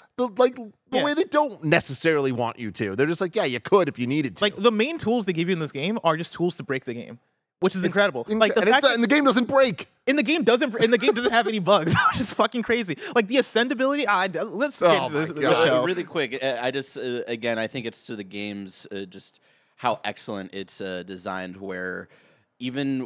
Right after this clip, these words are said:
Speaker 3: when I can't figure out a shrine and then I have to walk away and I'm doing chores, but I'm still, like, thinking about it all the time and I'm thinking
Speaker 2: Yep.
Speaker 3: about this specific shrine, I'm like, "Wait, what if this is a way that I can do it?" And I get excited,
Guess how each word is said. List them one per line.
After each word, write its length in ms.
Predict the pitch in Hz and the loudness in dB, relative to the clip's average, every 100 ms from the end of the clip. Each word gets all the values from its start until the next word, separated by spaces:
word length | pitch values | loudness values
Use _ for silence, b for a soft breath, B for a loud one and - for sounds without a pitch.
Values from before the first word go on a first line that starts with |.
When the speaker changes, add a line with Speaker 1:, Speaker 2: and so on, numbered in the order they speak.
| 117 | -6
Speaker 3:
when 120 | 120 | -6
I 80 | 110 | -6
can't 340 | - 117 107 | -8 -12 -12
figure 420 | - _ 110 113 101 | -16 _ -8 -4 -4
out 200 | 101 110 | -4 -6
a 100 | 104 | -10
shrine 540 | - 110 95 101 110 104 | -10 -10 -8 -8 -10 -10
and 120 | 104 | -8
then 60 | |
I 60 | 98 | -8
have 120 | 98 | -8
to 80 | 104 | -8
walk 300 | 98 104 104 | -4 -4 -4
away 320 | 104 101 104 | -6 -4 -4
and 80 | 101 | -6
I'm 80 | 98 | -10
doing 240 | 98 104 95 | -14 -14 -14
chores, 460 | - 104 101 107 | -10 -6 -6 -8
but 100 | - | -14
I'm 60 | 101 | -18
still, 240 | - 131 107 | -12 -10 -10
like, 180 | 92 | -12
thinking 360 | _ 117 110 113 | _ -10 -8 -8
about 280 | 107 113 113 | -4 -2 -2
it 120 | 120 | -2
all 140 | 120 | -4
the 80 | 123 | -4
time 300 | - 131 131 | -6 -6 -6
and 80 | 113 | -8
I'm 100 | 95 | -10
thinking 240 | 127 139 | -6 -4
Speaker 2:
Yep. 80 | 131 | -4
Speaker 3:
about 180 | 120 113 | -8 -10
this 120 | 113 | -12
specific 400 | - 117 117 117 | -14 -12 -12 -12
shrine, 280 | - 117 117 | -8 -6 -6
I'm 80 | 110 | -8
like, 140 | 98 b b b b b b - | -10 b b b b b b -18
"Wait, 320 | 107 135 90 | -8 -8 -8
what 160 | 101 147 | -6 -6
if 160 | 147 | -6
this 240 | 113 139 135 | -8 -8 -8
is 100 | 110 | -10
a 60 | |
way 220 | 101 98 | -8 -6
that 120 | 98 95 | -6 -8
I 120 | 92 | -10
can 140 | 104 | -12
do 160 | 98 95 | -12 -12
it?" 60 | 98 | -12
And 60 | |
I 100 | 101 | -10
get 180 | 127 139 | -8 -8
excited, 640 | - - 135 131 117 101 | -10 -8 -4 -4 -4 -8